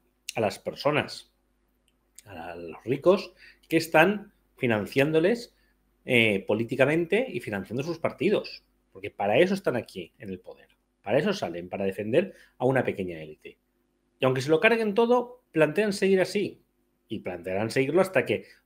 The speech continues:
todo sea tan evidente que mantener este tipo de posturas sea inasumible. Y aún así intentarán enfangar.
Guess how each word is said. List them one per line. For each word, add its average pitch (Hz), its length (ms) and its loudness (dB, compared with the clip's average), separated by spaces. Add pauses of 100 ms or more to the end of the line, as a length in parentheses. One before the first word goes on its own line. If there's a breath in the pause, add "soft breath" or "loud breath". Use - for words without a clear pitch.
(100)
todo 156 200 4
sea 151 380 2
tan 139 160 6
evidente 131 640 2 (280 loud breath)
que 131 100 2
mantener 117 360 4
este 127 140 0
tipo 120 180 0
de 120 100 8
posturas 123 520 -2 (160 loud breath)
sea 127 240 0
inasumible. 135 720 0 (100)
Y 127 80 0
aún 151 100 2
así 143 220 0
intentarán 185 400 0
enfangar. 135 640 -2